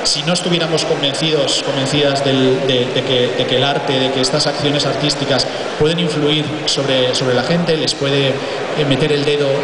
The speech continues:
en la llaga, el dedo en el ojo para que, para que reaccionen, la, la sociedad se vuelve totalmente aletargada, nos convertimos en, en, en números, en máquinas que no hacemos más que, que seguir adelante, sobrevivir, cuando tendríamos que disfrutar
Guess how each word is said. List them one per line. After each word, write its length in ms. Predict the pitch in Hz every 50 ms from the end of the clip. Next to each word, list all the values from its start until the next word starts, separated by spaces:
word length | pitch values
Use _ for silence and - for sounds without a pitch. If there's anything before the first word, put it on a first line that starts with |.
| - 143
en 80 | 135
la 120 | 123 123 123
llaga, 280 | 135 147 151 147 143 139
el 60 | 131 123
dedo 180 | 147 139 139
en 80 | 139 131
el 120 | 123 131
ojo 280 | 143 - - 147 131 123 113 - - - - - -
para 200 | - 123 120 -
que, 220 | 143 131 131 131 - -
para 160 | - 135 139 123
que 100 | 127 127 127
reaccionen, 540 | - 127 127 123 - 156 170 165 156 151 151 - - - - - - - - - - - - - - - - - - -
la, 240 | 180 147 139 139 143
la 100 | 156 143
sociedad 300 | - 160 143 147 151 147
se 120 | - 151
vuelve 200 | 143 147 143 143
totalmente 600 | 135 139 135 139 139 143 143 139 - 143 139 135 131
aletargada, 720 | 139 139 139 139 139 131 123 127 139 147 147 147 151 156 - - - - - - - - 147
nos 140 | 143 -
convertimos 560 | - 156 143 143 135 - - 165 160 156 - 151
en, 100 | 139 139 139
en, 100 | 147 139 143 143 135
en 140 | 135 143
números, 400 | 156 165 165 160 151 147 143 - 147
en 100 | 139 139
máquinas 420 | 143 151 147 147 143 143 143 139
que 120 | - 143 131 127 123
no 80 | 135 139
hacemos 300 | - 147 143 143 139 143
más 160 | 143 139 -
que, 140 | - 143 127 123 - -
que 60 | 147
seguir 260 | 139 - 147 131 143 143
adelante, 420 | 139 139 139 139 143 143 156 143
sobrevivir, 580 | 139 - 143 139 143 139 139 139 135 151 156 147 151 - - - - - - - - - - - -
cuando 260 | - 139 139 143 143
tendríamos 460 | 143 143 139 139 147 143 143 147 139 -
que 100 | 151 135
disfrutar 580 | 135 139 143 147 143 139 139 151 143 139 135